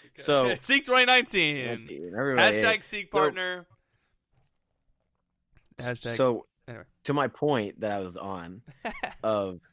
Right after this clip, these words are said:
Speaker 2: <laughs> so now I don't even know what I was saying. I was so excited.
Speaker 1: You were talking
Speaker 2: And
Speaker 1: about
Speaker 2: you
Speaker 1: the
Speaker 2: <laughs>
Speaker 1: now what question between you and
Speaker 2: But
Speaker 1: God and waking up and realizing that you're still existing.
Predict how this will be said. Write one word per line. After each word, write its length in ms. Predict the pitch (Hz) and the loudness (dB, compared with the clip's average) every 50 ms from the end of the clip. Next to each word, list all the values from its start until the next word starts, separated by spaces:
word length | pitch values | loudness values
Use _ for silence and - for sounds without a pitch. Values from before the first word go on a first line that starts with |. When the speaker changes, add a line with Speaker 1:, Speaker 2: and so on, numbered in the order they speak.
| _ _ | _ _
Speaker 2:
<laughs> 580 | 143 147 - - - - - _ _ _ _ _ | -6 -4 -4 -6 -10 -14 -18 _ _ _ _ _
so 240 | - - - 135 | -16 -12 -8 -4
now 60 | 131 135 | 0 0
I 80 | 139 | 2
don't 140 | 123 131 135 | 2 2 0
even 160 | 131 131 120 120 | 0 -2 -2 0
know 120 | 123 131 | 0 0
what 100 | 135 127 | 0 0
I 40 | 123 | -2
was 160 | 113 101 - | -2 -4 -8
saying. 360 | - - 110 123 127 120 98 | -8 -6 -6 -4 -4 -4 -4
I 40 | 107 | -4
was 160 | 127 127 - | -4 -6 -4
so 180 | - - 151 156 | -2 0 2 2
excited. 600 | 151 - - - 87 104 123 110 104 101 98 - - | 0 -2 -6 -6 -4 -4 -2 -2 -2 -6 -6 -10 -12
Speaker 1:
You 80 | 196 | -12
were 60 | 196 | -10
talking 280 | 190 - 247 269 285 277 | -2 0 0 0 0 0
Speaker 2:
And 80 | - - | -2 0
Speaker 1:
about 80 | 240 127 | 0 0
Speaker 2:
you 60 | 123 | 0
Speaker 1:
the 60 | 147 | 0
Speaker 2:
<laughs> 20 | |
Speaker 1:
now 200 | - 190 196 185 | 0 2 0 0
what 200 | 175 170 156 - | 0 -2 -4 -4
question 360 | _ - 165 151 - 156 151 147 | _ -4 -4 -2 -2 -6 -8 -8
between 260 | 143 139 156 151 156 | -8 -8 -8 -6 -6
you 120 | 160 165 | -6 -6
and 100 | 165 151 | -6 -4
Speaker 2:
But 80 | 143 143 | 0 2
Speaker 1:
God 160 | 160 160 135 | 2 2 2
and 100 | 135 131 | -2 -4
waking 300 | 139 156 170 - 175 156 | -4 -4 -4 -4 -6 -4
up 160 | 151 151 143 151 | -4 -4 -4 -4
and 100 | 139 135 | -10 -10
realizing 420 | 147 147 143 139 139 139 139 135 | -8 -6 -4 -4 -4 -4 -6 -12
that 100 | 131 127 - | -16 -14 -12
you're 200 | 131 135 135 127 | -12 -10 -10 -12
still 240 | 131 - 151 143 135 | -12 -12 -12 -12 -12
existing. 460 | 131 117 120 117 - - 107 95 | -12 -12 -14 -16 -14 -14 -16 -16